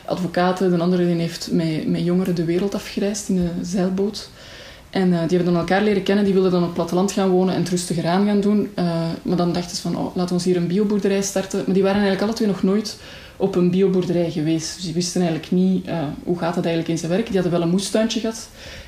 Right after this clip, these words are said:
En die zijn eigenlijk op diezelfde manier als dat ze hun moestuin, eh, ja, organiseerden. Zo hebben die dat dan een beetje op grote schaal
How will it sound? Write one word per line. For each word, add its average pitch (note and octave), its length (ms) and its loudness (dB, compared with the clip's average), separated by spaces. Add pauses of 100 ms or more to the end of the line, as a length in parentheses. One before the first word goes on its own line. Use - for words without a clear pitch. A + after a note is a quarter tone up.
En - 100 -2
die F#3 80 4
zijn F#3+ 180 2
eigenlijk A3 300 2
op F#3 80 0
diezelfde F#3+ 360 2
manier E3+ 280 0
als G3+ 100 -2
dat F3+ 100 -2
ze E3+ 100 -2
hun D#3+ 120 0
moestuin, B3 580 0 (120)
eh, G#3+ 300 -2 (640)
ja, - 280 -2 (320)
organiseerden. F#3 760 0
Zo G3 140 2
hebben G3 180 2
die F3+ 100 2
dat F3 160 -2
dan E3+ 120 -2
een D#3+ 60 -2
beetje F3 220 -6
op - 80 -10
grote F3+ 260 -4
schaal F3 420 -4